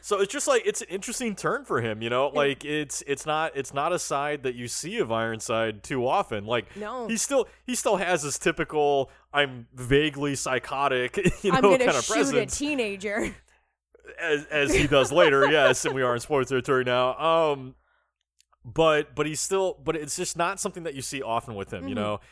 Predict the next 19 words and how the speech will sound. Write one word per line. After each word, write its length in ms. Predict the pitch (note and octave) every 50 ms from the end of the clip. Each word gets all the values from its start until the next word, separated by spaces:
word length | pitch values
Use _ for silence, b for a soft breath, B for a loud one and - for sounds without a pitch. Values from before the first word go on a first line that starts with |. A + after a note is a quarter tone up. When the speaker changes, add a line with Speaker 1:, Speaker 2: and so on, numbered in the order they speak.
| b b b
Speaker 1:
where 120 | b B2
he's 160 | B2 C3+ C#3 A#2+
just, 220 | - C#3+ - -
like, 180 | D#3 C#3 B2+ A#2+
he's 200 | B2 C#3 C3 A#2+
really, 360 | C#3 D#3+ D#3 D#3 D3 D3+ C#3
he 100 | B2+ D3
really 200 | C#3+ F3 E3+ D3
struggles 640 | - - - - - C#3+ C3+ C#3+ C3 B2+ A#2 A2 G#2
as 140 | A#2 G2+ G2+
a 40 | G2+
character, 580 | - A#2 G#2 F#2+ F2+ - F2+ E2+ E2+ E2+ - -
and 120 | B2 A#2+
you 40 | A#2+
just 180 | A#2+ B2+ A2 G#2
don't 160 | C3 C3+ C3
see 80 | - C#3+
Michael 240 | B2 B2 B2 A#2+ A#2
Ironside 380 | A#2 A#2 A2+ - B2+ A2+ G#2+